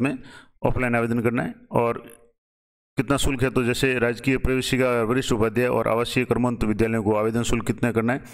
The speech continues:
तो राजकीय आवासीय प्रवेशिका उपाध्याय विद्यालयों को शुल्क के रूप में अट्ठाईस हज़ार रुपये के साथ में ऑनलाइन आवेदन करना है, विलम्ब शुल्क इसमें देनी है।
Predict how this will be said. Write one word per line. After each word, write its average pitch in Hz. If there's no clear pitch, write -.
तो 113
राजकीय 117
आवासीय 123
प्रवेशिका 127
उपाध्याय 120
विद्यालयों 113
को 131
शुल्क 127
के 123
रूप 107
में 131
अट्ठाईस -
हज़ार 117
रुपये 113
के 110
साथ 117
में 110
ऑनलाइन 113
आवेदन 107
करना 107
है, 143
विलम्ब 131
शुल्क 131
इसमें 120
देनी 117
है। 135